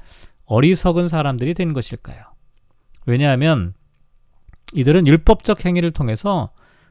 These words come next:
어떤 종교적인 성취감이나 만족감을 얻을 수 있다고 생각했기 때문입니다.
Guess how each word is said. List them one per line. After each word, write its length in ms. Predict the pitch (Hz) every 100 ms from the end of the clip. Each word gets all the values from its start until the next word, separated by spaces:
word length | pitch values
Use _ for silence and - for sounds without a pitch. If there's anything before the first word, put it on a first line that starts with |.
| -
어떤 220 | - 185
종교적인 480 | - 139 190 202 180
성취감이나 680 | - 220 - 214 180 165
만족감을 720 | 113 92 120 196 - 202 180 170
얻을 260 | 120 143
수 120 | 143 139
있다고 320 | - 123 143
생각했기 520 | 175 165 156 143 175
때문입니다. 640 | 208 185 165 - - -